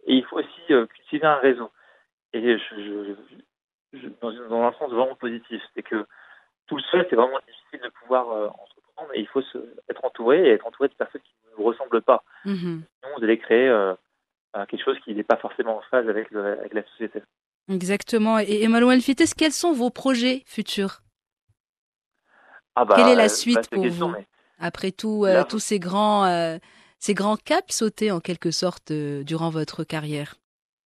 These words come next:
Speaker 1: Ben, on continue, on continue. C'est que, euh, en fait, ce qui est, ce qui est passionnant dans, dans le secteur de, de la tech et, et des startups au, au sens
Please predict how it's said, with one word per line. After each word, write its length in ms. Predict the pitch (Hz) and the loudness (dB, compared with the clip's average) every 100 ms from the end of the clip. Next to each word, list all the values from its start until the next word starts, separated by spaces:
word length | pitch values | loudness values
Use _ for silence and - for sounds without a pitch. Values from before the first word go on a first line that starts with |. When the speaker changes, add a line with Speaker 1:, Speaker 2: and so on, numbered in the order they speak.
| _ _ _ _ _ - | _ _ _ _ _ 0
Speaker 1:
Ben, 100 | 101 | 0
on 80 | 95 | 0
continue, 440 | 110 - 131 214 | -4 -10 -14 -10
on 100 | 202 - | -10 -8
continue. 360 | 107 - 196 - | -10 -10 -12 -10
C'est 80 | - | -4
que, 120 | 117 | 2
euh, 320 | 98 101 104 | 4 6 6
en 140 | 98 | 4
fait, 160 | 104 139 | 4 2
ce 140 | - - | 0 -8
qui 140 | 107 | -6
est, 100 | 98 | -6
ce 60 | - | -8
qui 80 | - | -6
est 40 | |
passionnant 400 | 110 - 120 123 | -6 -6 -2 -2
dans, 160 | 101 95 92 | -2 -10 -16
dans 80 | |
le 140 | - _ | -20 _
secteur 320 | - - 107 - | -12 -8 -8 -8
de, 140 | 95 - | -16 -6
de 60 | |
la 120 | 98 98 | -4 -2
tech 220 | 127 120 104 | -2 -2 -8
et, 240 | 101 - | -10 -8
et 20 | |
des 120 | 104 | -8
startups 280 | - 113 - 110 - | -6 -6 -6 -10 -12
au, 120 | 98 _ _ _ _ _ | -18 _ _ _ _ _
au 80 | - | -6
sens 140 | 117 | -4